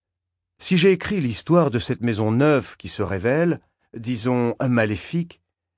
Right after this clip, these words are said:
c'est tout simplement pour voir si j'étais capable d'écrire une bonne histoire de fantôme.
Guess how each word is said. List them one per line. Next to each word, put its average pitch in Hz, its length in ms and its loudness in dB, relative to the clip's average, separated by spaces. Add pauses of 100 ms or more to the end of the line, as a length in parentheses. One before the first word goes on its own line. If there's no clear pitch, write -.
(220)
c'est - 200 -2
tout 202 120 -8
simplement 180 460 2
pour 123 160 0
voir 151 320 2
si 180 120 -2
j'étais 156 240 0
capable 160 420 0
d'écrire 139 460 -2
une 143 120 2
bonne 147 180 4
histoire 123 340 0
de 107 60 -2
fantôme. 85 560 -8